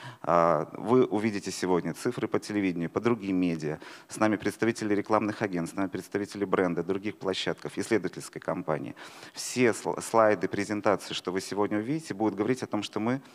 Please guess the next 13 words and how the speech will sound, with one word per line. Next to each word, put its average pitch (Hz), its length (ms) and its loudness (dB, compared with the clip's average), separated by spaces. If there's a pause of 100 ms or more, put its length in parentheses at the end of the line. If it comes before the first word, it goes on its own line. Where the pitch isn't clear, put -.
(260)
в 110 360 2 (680)
изменяющемся 95 880 0
мире. 80 340 -4 (540)
И, 110 240 2
конечно, 123 420 2
можно 107 320 2
ждать, 107 380 2 (600)
когда 95 320 4
этот 92 240 2
период 98 360 2
нестабильности 92 640 0
закончится, 104 580 2
н-, 92 140 -6